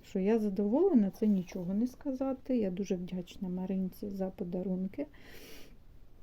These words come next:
Дуже приємно, звичайно, дуже приємно отримувати подарунки. І в мене немає слів.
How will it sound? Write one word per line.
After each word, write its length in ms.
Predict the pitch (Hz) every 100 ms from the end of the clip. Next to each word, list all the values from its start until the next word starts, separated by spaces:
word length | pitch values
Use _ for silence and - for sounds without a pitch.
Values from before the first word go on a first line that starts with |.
| - - - - - -
Дуже 340 | - 202 202 190
приємно, 680 | - 190 185 226 254 226 208
звичайно, 600 | 185 190 - 208 196 180
дуже 240 | 180 175
приємно 580 | - 196 196 180 175 190
отримувати 680 | - - 214 214 185 180 208
подарунки. 840 | - 190 190 180 180 180 175 196 220 - - - - - - - -
І 440 | - 190 190 196 190 196 220 - - - - - - - - - - - - - 196 - - - - - - - - - - - - - - - - - - - - - - - - - - - - - - - - - -
в 40 | 202
мене 280 | 220 233
немає 360 | 196 185 180 202
слів. 380 | 175 202 185